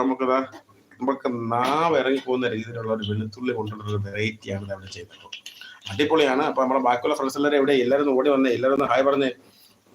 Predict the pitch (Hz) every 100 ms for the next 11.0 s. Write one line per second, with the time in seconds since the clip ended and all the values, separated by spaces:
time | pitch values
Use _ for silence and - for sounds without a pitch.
0 | - 123 143 151 151 143 151 135 151 214
1 | - - - - 127 135 127 135 143 147
2 | 147 131 127 147 135 156 143 139 160 156
3 | 139 156 135 147 151 151 - - _ _
4 | _ _ _ - 110 107 120 135 131 135
5 | 135 131 - _ - - - 110 107 110
6 | 127 117 104 123 131 131 120 123 123 127
7 | 120 120 123 127 - - - - 110 120
8 | 139 127 120 120 120 110 - 120 113 120
9 | 123 120 131 120 127 120 123 131 117 107
10 | 110 123 120 127 117 120 123 120 117